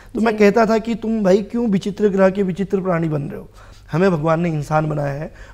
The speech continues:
Speaker 1: और जीवन बड़ा छोटा सा है।" विवेकानंद जी ने उतनी छोटी सी उम्र में पूरे दुनिया को आध्यात्म की ओर, हिंदुस्तान को देखने की ओर मजबूर कर दिया था। एपीजे अब्दुल कलाम साहब जो, अ, मतलब हरिद्वार में हैं, जिन, जो, अ,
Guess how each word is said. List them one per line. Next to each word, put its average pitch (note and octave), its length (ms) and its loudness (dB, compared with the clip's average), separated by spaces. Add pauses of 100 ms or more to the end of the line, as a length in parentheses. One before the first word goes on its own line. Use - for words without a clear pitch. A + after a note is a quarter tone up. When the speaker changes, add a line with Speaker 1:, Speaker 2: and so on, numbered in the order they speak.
Speaker 1:
और G3 100 -2
जीवन A3 320 0
बड़ा A#3 180 0
छोटा F3+ 360 -6
सा C#3+ 120 -8
है।" - 280 -14 (320)
विवेकानंद G#3 680 4
जी G#3+ 100 -2
ने A3 80 0
उतनी G#3+ 280 0
छोटी G#3 360 -6
सी G#3 140 -4
उम्र G3 240 0
में G#3 200 0 (380)
पूरे A#3+ 340 2
दुनिया G3+ 560 6
को F3+ 440 0 (1300)
आध्यात्म E3+ 540 4
की E3 180 -2
ओर, C#3+ 440 -2 (300)
हिंदुस्तान F3+ 540 4
को F3+ 140 2
देखने D#3+ 360 -2
की E3+ 180 -2
ओर D#3+ 180 -2
मजबूर E3 400 0
कर D#3 120 -8
दिया D3 260 -10
था। - 240 -16 (340)
एपीजे G3 400 4
अब्दुल G3+ 280 4
कलाम G3 340 4
साहब G3+ 320 2
जो, G3+ 280 8
अ, - 460 -10
मतलब E3+ 520 2
हरिद्वार E3 500 6
में D3+ 200 2
हैं, D3 160 -4
जिन, D3+ 180 -2
जो, E3+ 240 2
अ, D#3+ 360 -4